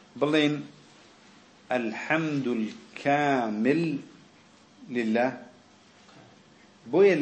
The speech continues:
لە استغراق خەسائسی چیەوە؟ ئەفرادەوە نزیکترە تا لە استغراق لە ئەفرادەوە نزیکتر بێ. چونکە حەمدی زۆر لە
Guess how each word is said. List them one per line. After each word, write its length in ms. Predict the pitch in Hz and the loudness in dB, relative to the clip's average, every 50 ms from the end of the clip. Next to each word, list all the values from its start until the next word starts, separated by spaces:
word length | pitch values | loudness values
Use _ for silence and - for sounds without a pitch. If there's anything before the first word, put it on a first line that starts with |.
| 135 127 127 | 0 2 4
لە 120 | 131 135 131 123 123 - - 117 | 4 4 4 2 -2 -6 -10 -12
استغراق 680 | - - - 147 139 123 127 131 151 170 180 185 185 - - - - - | -12 -10 -4 -4 -4 -2 0 2 2 2 2 0 -2 -6 -14 -18 -8 -6
خەسائسی 640 | 135 131 - - 139 135 - - 175 170 - 165 143 - | -6 -6 -2 0 -2 0 0 -2 -6 -4 -4 -6 -6 -2
چیەوە؟ 340 | - 175 175 160 156 160 170 165 170 - - - - - - - - - - - - - - - - - - - - | 0 2 4 4 4 4 2 0 -4 -10 -16 -20 -20 -20 -20 -20 -20 -20 -20 -20 -20 -20 -20 -20 -20 -20 -20 -6 -6
ئەفرادەوە 680 | 123 120 - - 143 175 202 202 190 180 170 160 151 147 139 135 | -4 -4 -4 -2 0 2 2 4 4 4 4 4 4 2 0 0
نزیکترە 580 | 131 123 113 123 127 123 - - - 127 127 120 120 - - | 0 0 0 -2 -4 -4 -4 -2 2 4 4 4 2 0 -2
تا 100 | 123 123 123 123 | 0 0 2 0
لە 60 | 127 127 | -2 -2
استغراق 440 | - - - 123 110 110 117 110 104 - 113 | -4 -6 -6 -4 0 2 2 2 2 0 -6
لە 40 | 110 | -10
ئەفرادەوە 360 | 107 - 113 104 92 98 95 92 | -8 -6 -6 -6 -4 -6 -8 -8
نزیکتر 280 | 87 87 85 - 90 85 87 | -8 -10 -12 -12 -14 -14 -14
بێ. 80 | 87 85 - - _ - - - - _ - _ _ - _ - - - - - - _ - - - - - - - - - - - - - | -16 -18 -20 -20 _ -20 -20 -20 -20 _ -20 _ _ -20 _ -20 -20 -20 -20 -20 -20 _ -20 -20 -20 -20 -20 -20 -20 -20 -20 -20 -20 -12 -6
چونکە 260 | - 165 143 - 147 - - | -4 -4 -2 -2 -4 -4 -2
حەمدی 360 | - 202 196 175 151 165 165 147 170 | -2 -2 -2 -2 -2 -4 -4 0 4
زۆر 160 | 208 214 190 147 135 | 6 6 6 6 4
لە 40 | 127 | 2